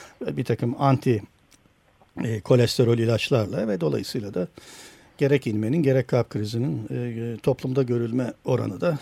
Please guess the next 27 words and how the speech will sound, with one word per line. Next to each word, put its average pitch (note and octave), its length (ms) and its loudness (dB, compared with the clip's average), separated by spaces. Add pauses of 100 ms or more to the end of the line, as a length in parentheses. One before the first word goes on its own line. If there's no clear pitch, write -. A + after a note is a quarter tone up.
e, B2 200 -4
son B2+ 260 0
derece B2+ 300 -2
düştü. D#3 340 0 (440)
Yani - 220 2
iki F3 200 4
bin F3+ 100 8
on F3 260 8
birdeki C3 380 6
bu C3+ 80 4
paradigma D3+ 540 4
değişikliği, G#3 1000 -4
e, G#3+ 120 -8
bu B3 180 6
olanağı, D#3 420 10 (1500)
e, C#3 80 0
e, A#2+ 40 0
sağladı A2+ 580 4
elbette. G#2 380 -4
O D#3 100 6
zaman, C3+ 460 0
e, C3 40 -6 (140)
aynı D3+ 340 6
analojiyle A#2+ 680 0
madem, B2 380 0
e, - 240 -6 (920)
kolesterolün B2+ 880 2